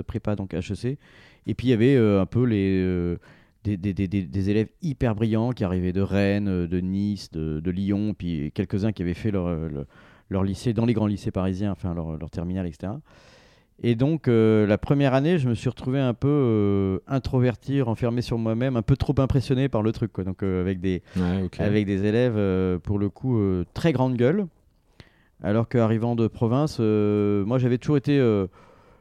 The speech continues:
Speaker 1: le bon élève, je prenais la parole facilement, enfin, euh, et, et, et les profs m'aimaient bien. Mais j'avais l'impression de me retrouver avec des gens vraiment meilleurs que moi, quoi, vraiment bien meilleurs que moi. Et donc, ça m'a, ça m'intimidait, je me disais, « Je, je suis pas à la hauteur. » Euh, genre, euh,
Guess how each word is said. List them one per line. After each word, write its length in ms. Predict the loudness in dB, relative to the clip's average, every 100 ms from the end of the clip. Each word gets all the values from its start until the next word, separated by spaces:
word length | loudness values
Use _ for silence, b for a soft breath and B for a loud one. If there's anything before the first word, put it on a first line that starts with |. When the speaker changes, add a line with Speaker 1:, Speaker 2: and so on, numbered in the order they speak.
| b -4
Speaker 1:
le 100 | 2
bon 200 | 4 4
élève, 300 | 4 4 4
je 60 |
prenais 120 | 2 2
la 100 | 2
parole 240 | 4 2
facilement, 640 | 2 -2 -2 -2 0 0 0
enfin, 320 | 0 0 0
euh, 260 | -2 -2 -2
et, 140 | -2
et, 300 | -2 -2 0
et 40 |
les 100 | 0 0
profs 260 | -2 -4
m'aimaient 240 | -2 -2 -2
bien. 260 | -2 -4 b b b b b -8
Mais 60 |
j'avais 140 | 2 2
l'impression 200 | 2 0
de 40 |
me 60 | 0
retrouver 180 | 0 0
avec 80 |
des 100 | 2
gens 140 | 0 0
vraiment 240 | 0 0
meilleurs 300 | 2 2 2
que 100 | 0
moi, 200 | 0 0
quoi, 120 | 0
vraiment 240 | 0 0 -2
bien 340 | -2 2 2
meilleurs 240 | 2 0 -2
que 100 | -6
moi. 200 | -6 -10 b b b _
Et 100 | -6
donc, 200 | -4 -2
ça 100 | -2
m'a, 240 | 0 0 0
ça 120 | -2
m'intimidait, 720 | -2 -2 -2 -2 0 2 2
je 80 | 0
me 60 |
disais, « 140 | 0 0
Je, 80 | 0
je 60 | -2
suis 120 | -4
pas 100 | -2
à 40 | 2
la 120 | 2
hauteur. » 300 | 2 0 0
Euh, 220 | 0 -2
genre, 200 | -2
euh, 60 | -2